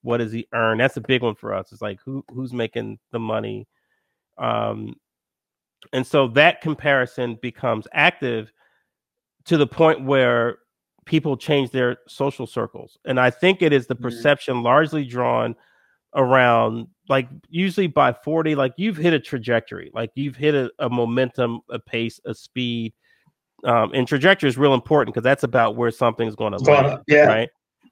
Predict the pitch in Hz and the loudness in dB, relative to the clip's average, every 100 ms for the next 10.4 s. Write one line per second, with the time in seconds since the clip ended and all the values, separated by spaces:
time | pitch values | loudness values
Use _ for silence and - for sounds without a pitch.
0 | _ 139 139 131 127 175 185 160 147 - | _ 4 6 6 4 2 2 2 0 0
1 | 165 156 139 135 120 - 156 156 156 - | -4 -2 0 0 0 -2 2 2 2 -2
2 | 127 127 127 117 107 - _ _ - 139 | 0 2 2 2 -2 -8 _ _ -4 0
3 | 131 - 127 117 113 - 113 107 107 101 | 0 0 0 2 0 -4 -6 -2 0 0
4 | 98 101 _ _ _ _ - 123 120 - | -4 -10 _ _ _ _ 4 6 6 2
5 | 143 131 117 - 123 113 101 101 - _ | 2 0 0 -4 -2 -2 -4 -8 -14 _
6 | _ _ - 147 - 160 143 139 123 127 | _ _ -2 -2 2 4 4 4 -2 2
7 | 127 120 117 107 127 143 156 135 120 113 | 4 2 0 -2 2 4 4 4 0 -2
8 | - 123 135 127 131 117 156 175 120 - | -2 0 0 2 0 2 2 2 0 0
9 | 147 - - 123 131 - 160 127 - 123 | 0 0 -4 2 2 2 0 -2 0 2
10 | 113 107 104 | 2 2 -2